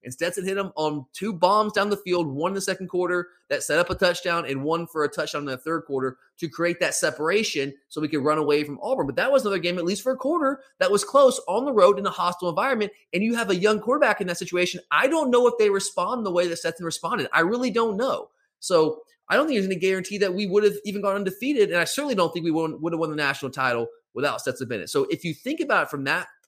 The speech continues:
perspective, clearly Stetson Bennett was an asset, not to mention the Michigan game,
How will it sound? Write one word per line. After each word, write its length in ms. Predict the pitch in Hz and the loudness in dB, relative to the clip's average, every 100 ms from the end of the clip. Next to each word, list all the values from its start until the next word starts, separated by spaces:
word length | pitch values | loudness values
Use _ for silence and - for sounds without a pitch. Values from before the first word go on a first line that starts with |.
| _ | _
perspective, 500 | 196 185 202 202 190 - _ _ - | -8 -2 -2 0 -2 -6 _ _ -14
clearly 880 | 233 247 330 339 294 175 113 87 - _ _ _ | -6 0 2 4 4 2 0 -6 -14 _ _ _
Stetson 540 | - - 208 185 185 151 | -16 0 2 2 0 0
Bennett 280 | 160 151 | 0 0
was 120 | 151 147 | -2 -2
an 80 | |
asset, 400 | - 135 131 147 | 0 0 0 -2
not 160 | 170 220 | -2 0
to 80 | 180 | 0
mention 320 | 160 156 139 | -2 -4 -2
the 20 | |
Michigan 280 | 147 147 147 | 0 0 0
game, 340 | 139 139 135 | 0 0 -2